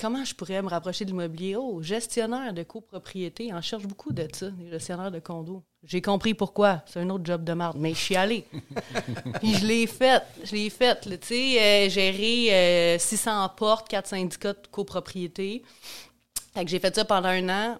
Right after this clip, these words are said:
Après une semaine, j'ai haï ça. Après une semaine, là, je suis rentrée chez nous, je me suis dit, « Ah, c'est un job de marde. » Mais j'ai tellement appris, puis aujourd'hui, j'en vends des condos, tu sais.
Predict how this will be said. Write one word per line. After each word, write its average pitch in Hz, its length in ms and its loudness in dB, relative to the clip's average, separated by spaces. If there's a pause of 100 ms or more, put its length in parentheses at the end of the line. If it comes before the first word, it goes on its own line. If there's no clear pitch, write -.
Après 185 280 0
une 185 100 0
semaine, 202 360 -2
j'ai 170 120 -2
haï 147 220 -2
ça. - 160 -12 (480)
Après 175 220 -6
une 180 120 -2
semaine, 180 300 -6
là, 175 60 -8
je 156 60 -12
suis 170 100 -12
rentrée 165 200 -12
chez - 120 -16
nous, 160 80 -12
je - 60 -20
me - 60 -20
suis - 80 -20
dit, « 143 100 -20
Ah, 156 100 -20
c'est - 260 -20
un 185 100 -20
job 165 220 -12
de 156 100 -12
marde. » 165 280 -12 (400)
Mais 180 400 0
j'ai 165 160 -4
tellement 208 400 0
appris, 190 260 -2
puis 196 80 -4
aujourd'hui, 170 340 -2
j'en 175 180 2
vends 170 160 -2
des 151 100 -6
condos, 156 400 -10
tu - 80 -20
sais. - 60 -20